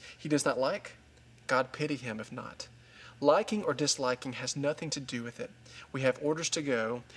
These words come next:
and we go. Love constrains us." The reason that we serve others is that we're motivated by love. We know the love that Jesus showed us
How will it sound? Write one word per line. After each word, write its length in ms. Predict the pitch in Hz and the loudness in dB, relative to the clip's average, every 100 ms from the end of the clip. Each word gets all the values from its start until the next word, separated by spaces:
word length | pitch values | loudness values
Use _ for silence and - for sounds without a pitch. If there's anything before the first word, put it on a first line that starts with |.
| - - | -14 -8
and 140 | 120 | -6
we 140 | 117 | -6
go. 400 | 117 120 110 113 - - - - | -2 -2 -2 -6 -14 -20 -20 -16
Love 640 | 127 123 120 117 117 - - - - - | 0 4 4 2 -4 -10 -20 -20 -16 -8
constrains 640 | 135 113 - - 120 127 | -4 0 0 -2 -6 -8
us." 360 | - - - - - - - - - - - - - - | -10 -6 -4 -6 -10 -20 -20 -20 -20 -20 -20 -14 -12 0
The 140 | 147 | 2
reason 460 | 131 156 202 170 156 | 6 6 6 2 0
that 100 | 156 | -2
we 120 | 131 | 0
serve 320 | - 127 117 | 2 2 2
others 400 | 117 117 - - | -2 -4 -4 -4
is 80 | 143 | -2
that 80 | - | 0
we're 120 | 135 | 2
motivated 560 | 127 131 139 139 135 | 4 2 2 -2 0
by 140 | 127 117 | 0 0
love. 460 | 113 120 117 - - - - - | 2 0 0 -8 -14 -16 -14 -6
We 100 | - | 0
know 100 | 151 | 4
the 120 | 160 131 | 4 4
love 320 | 147 156 - | 6 4 4
that 100 | - | -2
Jesus 340 | 143 147 143 | -2 0 2
showed 280 | - 139 131 | 2 2 2
us 420 | 127 113 - - | 2 2 0 -2